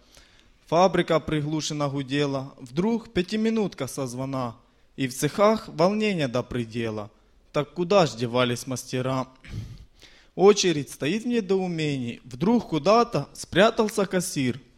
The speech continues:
Пролетело лишь одно мгновение, и исчез водитель из такси.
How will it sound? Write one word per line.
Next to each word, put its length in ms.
Пролетело 800
лишь 240
одно 240
мгновение, 720
и 180
исчез 420
водитель 520
из 100
такси. 540